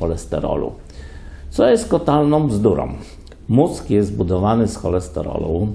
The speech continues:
Wiele ch-, hormonów jest zbudowanych z cholesterolu. Jeżeli my go obniżymy, to będziemy mieli za chwileczkę problemy. Problemy nieodwracalne.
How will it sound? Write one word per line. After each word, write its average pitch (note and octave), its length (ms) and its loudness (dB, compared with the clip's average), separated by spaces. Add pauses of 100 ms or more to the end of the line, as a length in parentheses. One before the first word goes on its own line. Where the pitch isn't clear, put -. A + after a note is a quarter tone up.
(640)
Wiele C3 400 4
ch-, - 220 -8
hormonów A2+ 640 2
jest F2 140 -2
zbudowanych G2 500 2
z - 80 -10
cholesterolu. G2 840 0 (100)
Jeżeli G#2 280 2
my E3+ 140 4
go B2+ 160 2
obniżymy, G#2+ 1040 4 (280)
to B3 60 -4
będziemy C3+ 420 2
mieli C#3+ 240 2
za B2 120 2
chwileczkę A2+ 380 2
problemy. E2+ 560 0 (300)
Problemy F3 380 2
nieodwracalne. D#3+ 880 -2